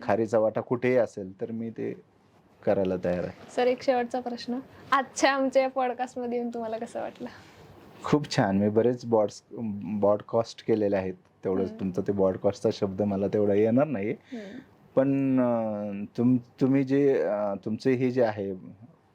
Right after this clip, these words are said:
Speaker 1: खूप चांगलं होतं. म्हणजे मी तुम्हाला हे सांगेल, चांगलं म्हणजे तुमच्या ह्याच्या म्हणून नाही सांगत मी,
Speaker 2: हम्म.
Speaker 1: बरंच केलेलं आहे.
Speaker 2: हम्म.
Speaker 1: आणि माझ्याकडे बरेच व्हिडिओ पण आहेत.
Speaker 2: हम्म.
Speaker 1: तर ते, त्याचं कम्पॅरिझन केलं तर एक मन मोकळेपणा, गप्पा जी म्हणतात ना,
Speaker 2: हम्म.
Speaker 1: की, अं,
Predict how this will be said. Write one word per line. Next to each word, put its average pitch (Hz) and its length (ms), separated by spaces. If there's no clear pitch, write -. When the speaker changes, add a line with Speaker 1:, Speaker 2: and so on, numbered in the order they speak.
Speaker 1:
खूप 131 220
चांगलं 113 300
होतं. 95 280
म्हणजे 104 320
मी 113 220
तुम्हाला 120 220
हे 131 160
सांगेल, 113 300
चांगलं 120 340
म्हणजे 127 280
तुमच्या 131 280
ह्याच्या 135 280
म्हणून 139 240
नाही 135 140
सांगत 104 200
मी, 98 120
Speaker 2:
हम्म. 117 120
Speaker 1:
बरंच 143 300
केलेलं 123 360
आहे. 95 100
Speaker 2:
हम्म. 220 260
Speaker 1:
आणि 117 120
माझ्याकडे 135 320
बरेच 135 280
व्हिडिओ 123 260
पण 110 200
आहेत. 85 180
Speaker 2:
हम्म. - 580
Speaker 1:
तर - 40
ते, 123 440
त्याचं 123 380
कम्पॅरिझन 139 500
केलं 139 320
तर 156 120
एक 135 140
मन 160 200
मोकळेपणा, 160 540
गप्पा 143 340
जी 143 120
म्हणतात 127 400
ना, 98 120
Speaker 2:
हम्म. 117 160
Speaker 1:
की, 110 300
अं, 95 500